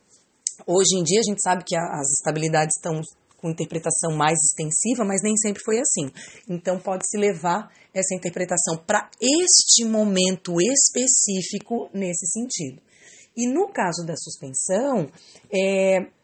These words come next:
é a mesma coisa. Ele trabalha um mês,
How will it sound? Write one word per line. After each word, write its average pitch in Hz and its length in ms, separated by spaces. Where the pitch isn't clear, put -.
é 269 80
a 254 40
mesma 196 260
coisa. 170 440
Ele 151 200
trabalha 160 380
um 320 40
mês, 220 300